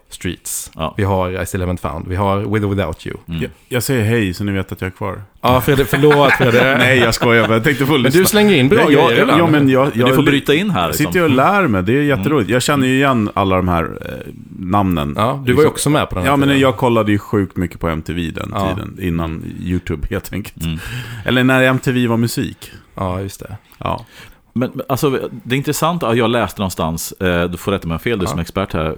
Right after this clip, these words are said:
Speaker 2: Fölster, men någonstans runt, eh, Unforgettable, Unforgettable Fire så vi, var det en liten schism i bandet. Det,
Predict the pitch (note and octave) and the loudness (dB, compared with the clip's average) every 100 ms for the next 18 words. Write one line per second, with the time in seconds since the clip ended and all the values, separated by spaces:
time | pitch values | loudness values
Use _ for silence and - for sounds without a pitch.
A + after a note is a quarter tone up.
0 | - E2 - E2+ E2+ - - - - A2+ | -6 -6 -4 -4 -4 -8 -20 -16 -2 0
1 | D#3+ - G#2 F2+ F#2+ F2 E2+ - F#2+ F2 | 0 0 0 0 -2 -2 -4 -2 0 0
2 | C#2 - - F#2+ E2 F2 F#2 E2+ E2+ F#2+ | -2 -6 -4 -4 -2 -4 0 -2 -2 -2
3 | F#2 - G2 F2+ E2+ F#2 - C3+ C#3 F#2 | -4 -4 -4 -4 -4 -6 -2 -2 0 -2
4 | E2 - F2+ G#2 F2+ F2+ G2+ F2+ G2+ E2+ | -2 -4 -2 -2 -2 0 0 0 -2 -6
5 | - D3 - - G#2 F2 C#3+ C3+ D2 - | -6 -8 -8 -4 -2 0 -2 -2 -4 -4